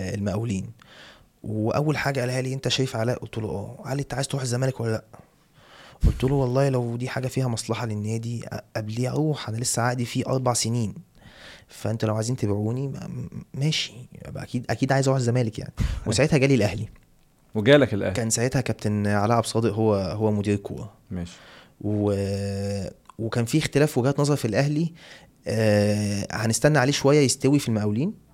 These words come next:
Speaker 1: ولا نشتريه؟ فال-، اللي سمعته إن لأ، خليه شوية في المقاولين. أنا في المقاولين كان عادي قليل جدًا، فكان
Speaker 2: مم.
Speaker 1: لازم أمشي، يعني كنت عايز
Speaker 2: آه،
Speaker 1: أمشي.
Speaker 2: فاهم.
Speaker 1: وأنا كنت عايز آخد أهلي أو زمالك، آه، محطة إن أنا أسافر،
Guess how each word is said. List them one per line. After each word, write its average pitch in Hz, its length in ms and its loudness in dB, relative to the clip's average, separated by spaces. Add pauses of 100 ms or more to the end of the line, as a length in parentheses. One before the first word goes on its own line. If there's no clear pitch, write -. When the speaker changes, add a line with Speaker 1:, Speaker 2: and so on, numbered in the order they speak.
(220)
Speaker 1:
ولا 127 420 0
نشتريه؟ 110 420 -2 (500)
فال-، 151 840 -4
اللي 151 160 2
سمعته 196 380 2
إن 170 140 4
لأ، 131 160 6
خليه 120 240 -2
شوية 127 240 2
في 127 100 -4
المقاولين. 90 340 -4 (600)
أنا 139 120 0
في - 60 -8
المقاولين 127 300 2
كان 135 140 0
عادي 143 200 4
قليل 139 240 4
جدًا، 110 380 -2 (300)
فكان 107 220 -2
Speaker 2:
مم. 113 60 2
Speaker 1:
لازم 135 240 2
أمشي، 107 240 0 (120)
يعني 104 160 -8
كنت - 200 -6
عايز 110 160 2
Speaker 2:
آه، 95 40 0
Speaker 1:
أمشي. 92 260 -6 (220)
Speaker 2:
فاهم. 92 120 -6 (160)
Speaker 1:
وأنا 127 200 2
كنت 151 160 -2
عايز 156 180 4
آخد 165 280 2
أهلي 156 220 6
أو 120 80 6
زمالك، 147 640 4
آه، 92 480 -2
محطة 139 440 2
إن 123 100 2
أنا 147 100 2
أسافر، 120 380 2